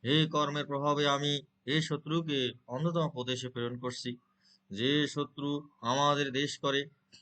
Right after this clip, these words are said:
আমরা তাকে, যাকে বিদ্বেষ করি, এই কর্মের দ্বারা সেই রি-, রিপু শত্রুকে অন্যতম প্রদেশে পাঠ-, পাঠাবো। হে ভগবান, অভীষ্ট পূরণের জন্য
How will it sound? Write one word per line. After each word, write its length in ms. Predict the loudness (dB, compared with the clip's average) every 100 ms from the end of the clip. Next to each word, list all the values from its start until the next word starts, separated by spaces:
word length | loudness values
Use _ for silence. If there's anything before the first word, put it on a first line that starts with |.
| _
আমরা 300 | -4 -2 0
তাকে, 460 | 0 2 2 0 -10 -20 _ _ 0
যাকে 320 | 0 2 0
বিদ্বেষ 460 | -2 -2 -2 -2
করি, 320 | -2 -4 -4 -6 _ _ -4
এই 140 | -4
কর্মের 420 | 0 0 2 0
দ্বারা 400 | 0 4 4 2 -2 _ _ _ _
সেই 360 | -2 2 4 4
রি-, 200 | 2 -2 -6 _ _ _ -4
রিপু 260 | 0 2 0
শত্রুকে 680 | 0 -2 -2 -2 0 0
অন্যতম 480 | 0 0 0 0 0
প্রদেশে 460 | -2 0 0 2 -2
পাঠ-, 280 | -2 -6 -8 -10
পাঠাবো। 460 | -6 -2 -2 -2 -6 _ -20 -20 _ -2
হে 180 | 2 2
ভগবান, 580 | 2 2 4 6 4 -2
অভীষ্ট 340 | -2 0 0 0
পূরণের 440 | 0 2 2 2
জন্য 520 | 2 0 2 2 0